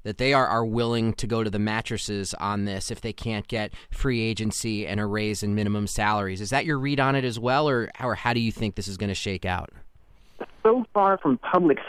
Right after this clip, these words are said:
Speaker 2: statements, that's the case. And granted, you're not gonna have any player say, publicly, "I'm not going to be united with these guys."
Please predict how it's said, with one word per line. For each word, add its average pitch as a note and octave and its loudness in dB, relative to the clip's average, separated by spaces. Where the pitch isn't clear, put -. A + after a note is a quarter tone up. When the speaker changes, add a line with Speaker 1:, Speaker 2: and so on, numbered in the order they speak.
Speaker 2:
statements, C#3 4
that's A#2 4
the B2 -4
case. - 0
And B2+ 8
granted, D#3+ 4
you're C#3+ 2
not E3+ 2
gonna C#3 0
have C#3+ 4
any C3+ -2
player C#3 6
say, B2 6
publicly, C3+ 4
"I'm D3 2
not D#3 2
going C3 4
to A#2+ -2
be A#2 2
united A2+ 4
with - 4
these - 2
guys." - 4